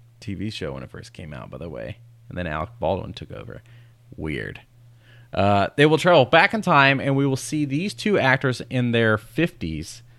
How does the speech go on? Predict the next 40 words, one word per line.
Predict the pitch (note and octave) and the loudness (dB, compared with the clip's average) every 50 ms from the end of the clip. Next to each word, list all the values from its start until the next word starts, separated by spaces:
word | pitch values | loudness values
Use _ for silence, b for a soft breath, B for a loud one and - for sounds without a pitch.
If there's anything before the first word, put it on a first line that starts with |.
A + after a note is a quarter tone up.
| b b b b - _ _ | b b b b -20 _ _
interact | - B2+ C3 C3+ C#3 C#3 C3+ C3 C3 - - | -2 0 2 2 4 4 4 4 4 2 -2
with | B2+ A#2+ A#2+ | -6 -4 -2
their | - A2 G#2 | -2 -2 -2
teenage | - - - - D#3+ D#3+ D#3+ D3+ D3 C#3 - | -4 -6 -8 -4 -4 -2 0 0 0 -2 -2
selves | - - - C#3 B2 G#2 G#2 G2+ - | -4 0 2 4 4 4 4 0 -4
from | - - - G#2+ | -10 -8 -6 -6
the | G#2 | -6
first | G2 - A#2+ A2 G#2 - - | -4 -2 -2 -2 -2 -4 -10
film. | - - A#2+ A2+ G2 F2 D#2+ E2 b b b b b b b b _ | -8 -4 -2 -2 0 -2 -4 -8 b b b b b b b b _
And | - F#2 F#2+ | -6 -2 0
this | B2 D#3+ - | 2 2 0
part | - - C#3 A#2+ A2 G2 | 2 4 4 6 6 4
is | G2+ - | 2 0
what | - G2+ | 2 2
I | F#2+ | 2
think | F#2+ - G2+ F2 | 2 2 -2 -4
is | F2+ D#2+ | -4 -6
really | F#2+ F2+ E2+ E2 | -6 -6 -8 -8
cool. | - - F2+ D#2 D2 - b b b b b b b b b b - | -6 -6 -4 -4 -4 -6 b b b b b b b b b b -2
They | - A#2 | 2 4
will | B2 C3+ C#3 | 6 6 6
use | C#3 C#3 B2+ - | 6 4 4 2
actual | - - B2 C#3 D#3+ - - - F#3 E3+ | 2 2 4 2 2 2 0 -2 -2 -2
footage | - - D#3+ C#3+ C3+ - - | 0 0 0 0 0 -2 -4
from | - C3 C3 | -4 -2 0
the | B2 A#2 A2+ | 0 2 2
original | G#2+ G#2 G2+ A#2 C3+ C#3 - - E3 E3 | 0 0 0 0 0 0 -2 -4 -4 -2
movies | F3 F3+ D#3+ B2 A#2 A2+ - | -2 -2 0 0 0 0 0
to | - A#2 | -2 2
let | A2 A#2 A#2 - - | 2 2 2 2 -2
the | - A2 | -10 -10
same | - - - B2 C3+ D3 C#3+ - | -6 -2 0 0 0 0 -2 -2
actors | - B2+ C#3 D3+ - - B2 G#2+ F#2 | 0 0 0 0 -2 -4 -6 -8 -4
be | - - D3 D#3+ | -2 0 0 0
themselves | F3 C3+ A#2 C#3 D3 D3+ D3 - - - - G3+ G#3+ F#3 C3+ B2+ A#2+ A#2 - - | 0 2 4 6 6 6 4 0 -2 0 4 4 6 6 6 4 2 -2 -4 -4
using, | B2+ B2+ B2 C3 C#3 B2+ B2 A#2+ - - _ _ | -4 -4 -2 -2 -2 -2 -2 -4 -6 -10 _ _
without | - C3+ C#3 C#3+ C#3+ B2+ | -2 2 2 2 2 2
using | C#3 C3+ B2 C3 C3 A#2 | 0 -2 -2 0 -2 2
body | G#2 B2 B2+ D3 C#3+ G2+ | 4 4 6 6 4 2
doubles. | E2 E2+ C#2+ - F2 - - - - | 0 -2 -6 -6 -8 -12 -12 -14 -16